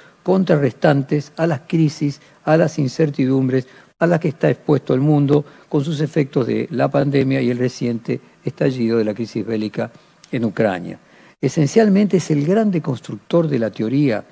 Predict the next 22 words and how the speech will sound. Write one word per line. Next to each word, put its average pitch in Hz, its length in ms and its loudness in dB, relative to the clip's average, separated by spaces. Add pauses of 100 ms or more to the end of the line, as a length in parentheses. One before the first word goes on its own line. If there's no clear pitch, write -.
(340)
que 147 160 -2
considera 127 640 2
el 117 100 -2
resultado 151 640 0
económico 117 720 -2 (300)
del 120 260 0
libre 127 240 2
mercado 160 560 0
como 170 220 2
deficiencia 165 840 0
óptima, 98 640 0 (380)
en 127 160 0
el 123 160 -2
cual 156 340 4
no 185 120 2
se - 180 -2
puede 160 260 2
mejorar 135 460 0
el 113 120 -4
bienestar 127 500 -2
de 156 120 0
nadie 156 440 2